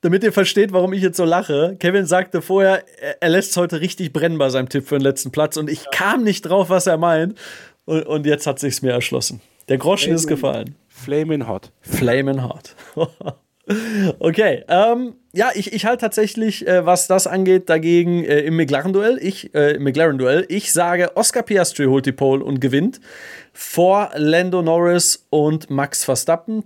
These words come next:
Speaker 1: Zehnter wird Pierre Gasly, denn der braucht ganz dringend jetzt mal n-, eine Fahrt ins Ziel und einen Punkt. Und, äh, letzter, da habe ich tatsächlich den deutschen Lokalmatadoren Nico Hülkenberg.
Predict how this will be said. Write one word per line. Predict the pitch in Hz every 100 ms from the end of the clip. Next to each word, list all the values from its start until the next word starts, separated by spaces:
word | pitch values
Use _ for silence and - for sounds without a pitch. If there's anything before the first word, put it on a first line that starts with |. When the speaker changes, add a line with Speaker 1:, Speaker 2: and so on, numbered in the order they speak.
| -
Speaker 1:
Zehnter | - 202 220 233 240 240 175
wird | 139 190 190
Pierre | - 175
Gasly, | 165 170 - 120
denn | 117 123 131 - - -
der | 156
braucht | 151 160 160 -
ganz | 175 175 131
dringend | 127 131 123 139 170 185 165 156
jetzt | 143 147 -
mal | 147 139 135 135 _ -
n-, | 147 131
eine | 143 147
Fahrt | - 160 160
ins | 160 - -
Ziel | 180 180
und | 160 156
einen | 147
Punkt. | 143 131 165 - - - - 156
Und, | - 156 170 165
äh, | - 151
letzter, | 156 160 196 - 214 202 202 147
da | 147 135
habe | 135 151
ich | 151
tatsächlich | - 135 143 139 139 131 - _ _
den | 135 135
deutschen | 160 185 - 127
Lokalmatadoren | - 113 117 113 120 117 135 143
Nico | 139 135 135
Hülkenberg. | 127 127 95 - -